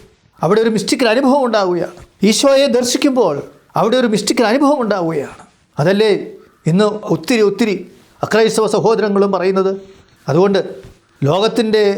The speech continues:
ഉപരിപ്ലവമായ വഴികൾ ഉപേക്ഷിച്ചുകൊണ്ട് പുരോഹിതൻ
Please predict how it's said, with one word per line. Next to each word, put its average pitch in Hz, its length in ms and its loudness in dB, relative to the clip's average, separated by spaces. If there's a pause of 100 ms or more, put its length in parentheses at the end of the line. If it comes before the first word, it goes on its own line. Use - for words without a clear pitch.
(340)
ഉപരിപ്ലവമായ 208 680 2 (380)
വഴികൾ 165 300 0 (800)
ഉപേക്ഷിച്ചുകൊണ്ട് 190 640 2 (680)
പുരോഹിതൻ 233 500 2